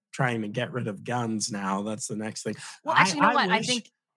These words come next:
Speaker 2: they're,
Speaker 1: Go.
Speaker 2: they're probably not. They're gonna just get rid of the trigger. So they're gonna make the trigger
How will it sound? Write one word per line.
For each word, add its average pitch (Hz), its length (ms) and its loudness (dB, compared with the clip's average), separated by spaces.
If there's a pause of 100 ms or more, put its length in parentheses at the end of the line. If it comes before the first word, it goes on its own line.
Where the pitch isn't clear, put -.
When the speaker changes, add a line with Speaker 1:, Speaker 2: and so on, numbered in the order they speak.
(120)
Speaker 2:
they're, 226 160 2
Speaker 1:
Go. - 80 2
Speaker 2:
they're 233 140 2
probably 254 260 2
not. 208 220 4
They're 202 100 0
gonna 226 200 0
just 208 180 -6
get 202 160 0
rid 208 140 0
of 185 60 -2
the 180 80 -2
trigger. 165 420 0
So - 160 -2
they're 233 140 0
gonna 254 120 0
make 233 180 0
the 202 80 -6
trigger 202 640 0